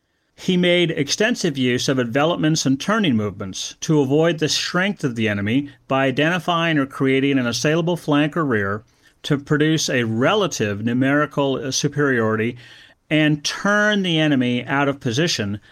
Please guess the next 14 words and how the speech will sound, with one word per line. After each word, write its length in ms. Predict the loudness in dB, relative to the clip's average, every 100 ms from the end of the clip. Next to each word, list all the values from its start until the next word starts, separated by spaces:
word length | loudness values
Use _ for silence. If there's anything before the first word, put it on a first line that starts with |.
| _
to 140 | -2
gain 340 | 0 2 4 4
an 80 | 2
advantage 720 | 0 2 0 0 -2 -4 -4
and 220 | -2 0
facilitate 720 | 0 0 0 -2 -4 -6 -6
a 140 | -8 -6
successful 600 | -4 -4 -4 -4 -4 -6
assault. 480 | -2 0 0 -2 _ _ _ _ _ _ _ _ _ _ _ _ _ -6
MacArthur 520 | -2 0 0 2 -2
also 460 | 0 0 2 2 2
made 220 | 2 0
extensive 680 | -2 -4 -2 -2 0 -2 -2
use 320 | -2 -2